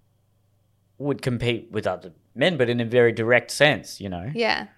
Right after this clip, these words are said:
Speaker 1: I see a comedian who's more successful than I am, I'm like, "I'm gonna fucking beat that guy."
Speaker 2: Yeah.
Speaker 1: But I also res-, have a deep respect for people that
Speaker 2: Yeah.
Speaker 1: I perceive as, you know, people that I look up to.
Speaker 2: Mm.
Speaker 1: So I wouldn't try to tear, look, uh,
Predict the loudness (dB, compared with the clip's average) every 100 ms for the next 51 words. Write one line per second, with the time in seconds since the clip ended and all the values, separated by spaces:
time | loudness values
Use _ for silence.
0 | _ _ 0 0 2 -2 -2 -4 -6 -8
1 | -6 -6 -6 -8 -8 -10 -10 -8 -6 -6
2 | -6 -6 -4 -2 -2 -2 -6 -12 -20 -20
3 | -20 -18 -14 -12 -12 -12 2 6 8 8
4 | 8 10 10 8 4 0 0 -6 -8 -6
5 | -4 -4 -2 -2 -4 -6 0 0 0 -12
6 | -6 -4 -4 -4 -4 -6 -10 _ _ _
7 | _ -16 -14 -12 -10 -4 -4 -4 -6 -4
8 | -4 -6 -8 -14 -20 _ _ _ _ _
9 | _ _ _ _ -6 -2 -2 -2 -2 0
10 | 2 2 -2 -2 -4 -4 -12 -14 -16 _
11 | _ -14 -12 -14 -18 _ _ _ 0 2
12 | 2 0 0 0 0 -2 0 0 -2 -10
13 | -20 -20 _ 0 0 0 0 0 -2 -6